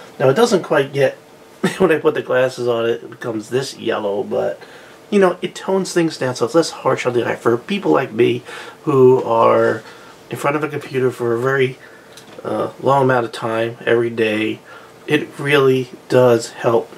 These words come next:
relax your eyes. Now, I would normally put a link to make your life easy, like, click the link, check these glasses out. However, these particular ones made by M Reader that, uh, I got from Walmart seem to be sold out online, and I can't even find them on Amazon, so I don't know what the deal is, but they had 'em in the store.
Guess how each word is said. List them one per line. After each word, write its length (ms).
relax 480
your 120
eyes. 540
Now, 120
I 20
would 200
normally 300
put 180
a 60
link 380
to 100
make 180
your 80
life 300
easy, 400
like, 220
click 240
the 80
link, 220
check 180
these 160
glasses 420
out. 300
However, 520
these 180
particular 560
ones 380
made 180
by 160
M 300
Reader 440
that, 240
uh, 220
I 80
got 180
from 140
Walmart 420
seem 220
to 60
be 160
sold 360
out 220
online, 540
and 100
I 80
can't 180
even 140
find 300
them 100
on 140
Amazon, 580
so 140
I 20
don't 140
know 60
what 140
the 60
deal 320
is, 100
but 140
they 120
had 180
'em 100
in 100
the 80
store. 460